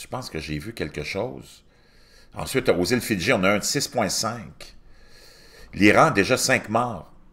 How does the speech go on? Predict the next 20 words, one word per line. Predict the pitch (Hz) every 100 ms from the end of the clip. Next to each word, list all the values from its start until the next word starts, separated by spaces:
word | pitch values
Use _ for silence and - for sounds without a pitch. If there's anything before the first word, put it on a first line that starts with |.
| - - - _ _ -
Euh, | 78
puis | 78 87
il |
y |
en | 87
a |
eu | 98
d'autres | 101 123 104
au, | 85
à | 90
Tonga. | - 104 85 95 113
Il |
y | 85
en |
a |
eu | 90
deux | 85 78 117 98
autres | 120 117
aussi, | 85 - 104 90
euh, | 73 64